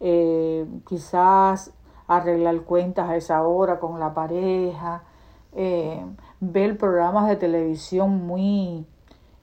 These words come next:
eh, estresantes, de terror, de, de violencia, etcétera, etcétera.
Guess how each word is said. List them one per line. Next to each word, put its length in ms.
eh, 640
estresantes, 1000
de 100
terror, 800
de, 260
de 680
violencia, 1300
etcétera, 520
etcétera. 560